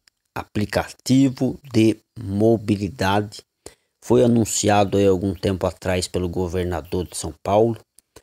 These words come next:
O objetivo desse aplicativo, pessoal, é você ter aí a passagem, né, ou o bilhete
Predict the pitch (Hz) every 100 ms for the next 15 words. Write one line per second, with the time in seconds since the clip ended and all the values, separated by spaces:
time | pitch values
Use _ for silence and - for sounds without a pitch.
0 | _ _ _ _ 117 113 117 120 - 131
1 | 123 117 113 - - 110 - 92 - -
2 | 127 107 - 87 - 80 65 _ _ -
3 | _ _ _ _ 151 101 95 95 101 -
4 | - 110 - - 113 113 104 101 107 -
5 | - 98 - - 98 110 127 95 92 92
6 | 101 92 _ _ - 104 101 107 98 95
7 | 101 123 - - -